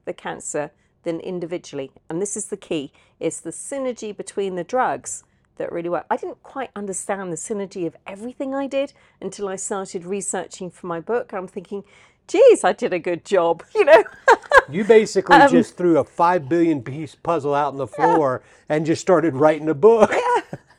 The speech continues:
Speaker 1: I, but I picked up the right pieces of the puzzle
Speaker 2: Right.
Speaker 1: to actually put it together. And this is so, so, you know, part of it was luck, I think,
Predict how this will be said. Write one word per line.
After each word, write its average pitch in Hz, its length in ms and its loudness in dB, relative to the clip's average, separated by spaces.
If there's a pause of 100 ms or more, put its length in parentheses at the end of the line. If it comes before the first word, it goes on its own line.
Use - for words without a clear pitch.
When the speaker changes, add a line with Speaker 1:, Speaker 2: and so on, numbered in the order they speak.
(400)
Speaker 1:
I, 403 100 2
but 311 120 2
I 330 100 8
picked - 360 -6
up - 160 -4
the 285 100 0
right 285 340 -4
pieces 277 420 -8
of 269 140 -8
the 294 80 -4
puzzle 294 600 -2 (100)
Speaker 2:
Right. - 200 -18
Speaker 1:
to 247 120 -4
actually - 280 -8
put 247 200 -8
it 233 120 -6
together. 277 420 -4
And 190 160 -4
this 254 160 -8
is 262 100 -10
so, 247 220 -6 (340)
so, 262 320 -2
you 302 120 -4
know, 254 100 -2
part - 460 -6
of - 60 -14
it 311 120 -10
was - 220 -8
luck, 156 460 -6 (360)
I 160 80 -12
think, 156 400 -12